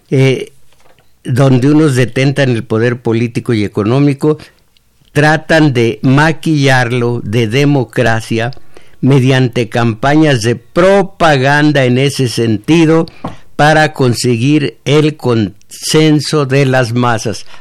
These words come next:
Ahí tienen ustedes algo tan alejado de lo que es verdaderamente la democracia.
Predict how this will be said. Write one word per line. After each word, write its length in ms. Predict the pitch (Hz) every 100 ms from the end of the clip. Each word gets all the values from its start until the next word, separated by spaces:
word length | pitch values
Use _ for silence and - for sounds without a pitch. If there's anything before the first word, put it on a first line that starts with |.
| -
Ahí 220 | 131 151
tienen 420 | 139 147 139 127
ustedes 600 | 107 - 117 113 101 - - - _ _
algo 640 | - 147 180 165 143 135 - -
tan 340 | - 170 185 185
alejado 680 | 156 127 104 - 139 147 143
de 120 | 120
lo 220 | 98 101
que 160 | - 131
es 140 | 135
verdaderamente 1000 | 131 123 98 95 127 147 127 131 127 123
la 160 | 117 107
democracia. 840 | 104 101 90 - 101 101 - 80